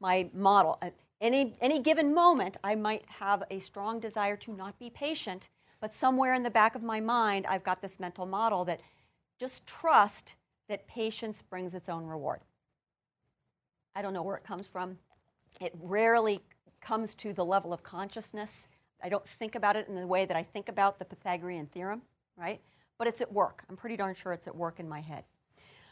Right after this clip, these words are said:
Um, mental models may be drawn from a broader belief structure. So, for example, um, in some faith communities, the notion,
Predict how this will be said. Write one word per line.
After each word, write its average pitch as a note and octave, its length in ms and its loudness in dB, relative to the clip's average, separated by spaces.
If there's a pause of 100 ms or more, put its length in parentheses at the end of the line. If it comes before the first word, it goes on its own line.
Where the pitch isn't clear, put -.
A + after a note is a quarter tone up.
(200)
Um, B3 240 8
mental D#4 280 4
models C4+ 440 8
may B3+ 140 2
be B3 140 -4
drawn A3+ 480 2
from A#3 220 -6
a A3 60 0
broader G#3+ 480 2
belief A3+ 420 -2
structure. D#3+ 500 -2
So, E3+ 200 0
for F3+ 180 -2
example, F#3 560 -4 (340)
um, F3 400 4
in G3 140 -2
some G3+ 200 0
faith G3 240 -6
communities, G3+ 600 -6 (320)
the F#3 380 -4
notion, G3+ 600 -2